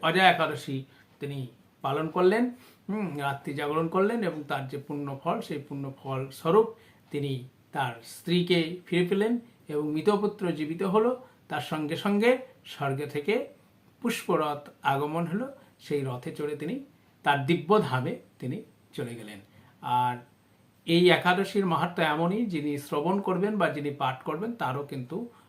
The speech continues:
সমফল লাভ হয়। হরে কৃষ্ণ।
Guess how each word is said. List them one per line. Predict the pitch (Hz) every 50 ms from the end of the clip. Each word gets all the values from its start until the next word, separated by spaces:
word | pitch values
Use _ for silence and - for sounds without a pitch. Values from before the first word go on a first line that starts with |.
| _
সমফল | - - - 165 135 139 147 135 - - 123 120 151 208 - - _ _ _ _ -
লাভ | - 127 120 113 113 113 110
হয়। | - - 120 107 101 101 - _ _ _ _ _ _ _ _ -
হরে | 160 139 135
কৃষ্ণ। | 131 - 135 - - 190